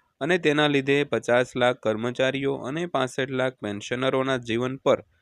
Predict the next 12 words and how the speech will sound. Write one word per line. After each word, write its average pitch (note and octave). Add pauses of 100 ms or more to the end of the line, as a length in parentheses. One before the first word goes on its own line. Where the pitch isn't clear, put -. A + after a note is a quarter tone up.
(320)
નોંધપાત્ર D#3+
રીતે C3
અસર A2
થશે -
મિત્રો. F#2 (720)
ત્યારબાદ D3
વાત C3
કરીએ B2
તો C#3
પગાર A#2+
વધારાનું A2
ગણિત G2+